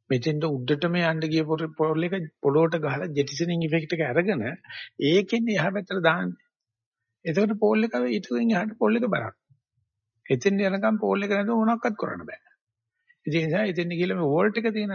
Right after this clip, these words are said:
පෝල් වෝල්ට් එක. ඉතින් ඒක කාටවත් කියලා දෙන්න බෑනේ. ඉතින් ඒ නිසා එතෙන් යනකොට විතක්ක විචාර මාර්ගයෙන් සතිය ඇති කර ගන්නවා. ඊට පස්සේ සතියත් බරක් වෙනවා. සතියත් විසිකොල දානවා.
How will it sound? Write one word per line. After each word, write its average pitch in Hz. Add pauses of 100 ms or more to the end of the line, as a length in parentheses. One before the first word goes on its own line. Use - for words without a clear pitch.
පෝල් 160
වෝල්ට් 226
එක. 196 (1120)
ඉතින් 170
ඒක 190
කාටවත් 170
කියලා 220
දෙන්න 170
බෑනේ. 202 (600)
ඉතින් 165
ඒ 139
නිසා 190
එතෙන් 160
යනකොට 165 (1500)
විතක්ක 147
විචාර 135
මාර්ගයෙන් 110
සතිය 120
ඇති 135
කර 165
ගන්නවා. 220 (260)
ඊට 202
පස්සේ 202 (380)
සතියත් 185
බරක් 113
වෙනවා. 156
සතියත් 226
විසිකොල 113
දානවා. 101